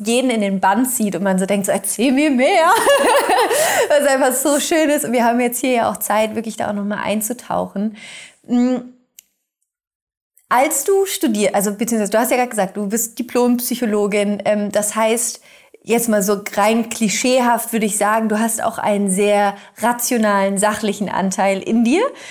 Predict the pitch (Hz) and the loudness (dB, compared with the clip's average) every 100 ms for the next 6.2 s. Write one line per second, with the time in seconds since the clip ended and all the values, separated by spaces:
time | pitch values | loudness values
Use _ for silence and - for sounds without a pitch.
0 | - - 240 226 226 220 - 214 202 202 | -8 0 2 2 0 -2 -2 -2 0 -2
1 | 196 - 208 208 - 202 208 208 202 214 | -2 -2 -2 -2 0 -2 0 -2 0 -2
2 | 233 - 254 233 196 190 240 247 226 214 | -2 -2 -2 0 -2 0 0 0 -2 0
3 | 240 233 190 208 208 196 180 196 190 214 | 0 0 -2 0 2 2 2 0 0 2
4 | 202 202 202 196 208 202 - 202 196 214 | 2 2 0 -2 -4 -6 -6 -6 -2 0
5 | 196 185 214 214 214 208 202 202 196 202 | 0 0 0 -2 -2 0 0 0 0 2
6 | 196 | 2